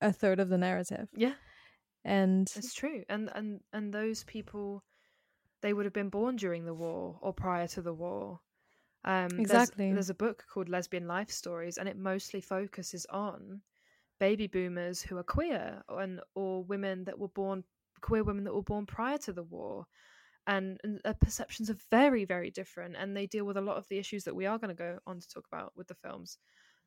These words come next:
Speaker 2: Um, and, but, like, obviously, it's rare that we get a living narrative like Miriam's. Like, she, like, I don't have any other,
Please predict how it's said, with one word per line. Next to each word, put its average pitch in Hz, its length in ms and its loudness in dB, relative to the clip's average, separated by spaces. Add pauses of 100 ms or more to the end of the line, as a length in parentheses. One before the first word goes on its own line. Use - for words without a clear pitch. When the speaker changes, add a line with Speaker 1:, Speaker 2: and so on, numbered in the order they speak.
(120)
Speaker 2:
Um, 185 360 2 (420)
and, 233 200 2
but, - 160 -2 (520)
like, 214 220 -2 (400)
obviously, 220 720 -4 (1300)
it's - 200 -6
rare 220 380 8
that 202 140 0
we 208 120 4
get - 180 4
a 190 80 4
living 196 460 2
narrative 165 840 -8 (920)
like 190 220 2
Miriam's. 190 760 -4
Like, 175 220 0
she, 214 420 -4
like, 185 200 0 (300)
I 202 160 8
don't 196 240 0
have 180 260 -4 (140)
any 196 320 4
other, 175 500 0